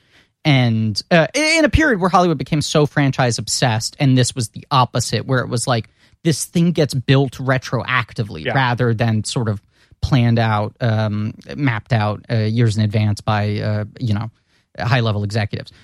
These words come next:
Speaker 1: But this one executive, uh, was, in response to Frank Leonard thing, was like,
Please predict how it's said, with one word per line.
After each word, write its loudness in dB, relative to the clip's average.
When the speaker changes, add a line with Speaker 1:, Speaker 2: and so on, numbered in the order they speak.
Speaker 1:
But 0
this 4
one 4
executive, 2
uh, -10
was, 2
in 4
response 2
to -2
Frank 2
Leonard 0
thing, -2
was -4
like, -4